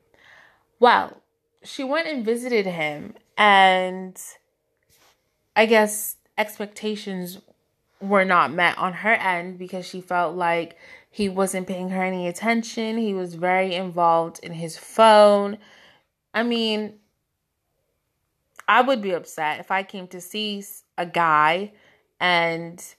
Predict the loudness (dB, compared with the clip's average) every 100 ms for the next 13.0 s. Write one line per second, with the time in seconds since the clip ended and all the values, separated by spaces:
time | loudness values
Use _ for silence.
0 | _ _ _ _ _ -12 -4 -4 0 4
1 | 4 2 -10 _ _ _ _ -6 -4 -2
2 | -4 -4 -4 -4 2 2 2 -4 -8 -6
3 | -6 -8 -14 _ _ _ -8 -2 0 0
4 | -6 -8 -8 -8 -14 -14 -14 -12 -12 -14
5 | _ _ _ _ -6 -4 -4 -4 -4 -6
6 | -12 -10 -10 -8 -8 -6 0 4 6 6
7 | 2 -6 -8 -10 -16 _ _ -8 -4 -4
8 | -4 -8 -8 -14 _ _ _ -4 0 -2
9 | -2 -2 -4 -2 -2 -4 2 6 6 2
10 | -4 0 2 2 0 -2 -2 0 4 4
11 | 4 0 -4 -6 -8 -8 -8 -6 -8 -10
12 | -10 -10 -8 -8 -4 -4 -4 -8 -8 -20